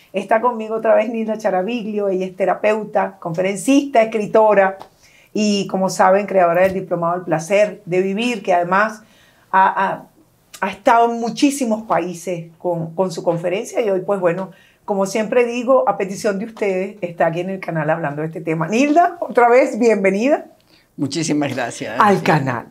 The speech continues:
Speaker 1: Un tema que yo sé que sin lugar a dudas, eh, te, te piden constantemente,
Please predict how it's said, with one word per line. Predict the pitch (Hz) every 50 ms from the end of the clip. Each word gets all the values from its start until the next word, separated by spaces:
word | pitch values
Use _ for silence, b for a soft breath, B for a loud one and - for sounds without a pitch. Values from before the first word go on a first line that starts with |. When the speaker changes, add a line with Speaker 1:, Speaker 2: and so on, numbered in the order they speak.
| _ -
Speaker 1:
Un | 254 311 349
tema | - 370 359 381 415 392 -
que | 294 254 220
yo | 240 247
sé | 240 320 320 320
que | 339 330 320
sin | 330 - 285 254 247 233
lugar | 226 233 226 277 302 320 320
a | 302 269
dudas, | 269 285 294 311 311 320 330 320 - b b b b b b b b b b _ _ -
eh, | 202 220 220 208 202 196 196 190 180 185 185 - - - _ _ _ _ _ _ - - - -
te, | - - - - - 247 240
te | - - - 233 220
piden | 226 233 254 233 190 151 139 143 147 147
constantemente, | - - 180 175 165 165 - 170 160 151 - - 127 113 101 95 85 - - - -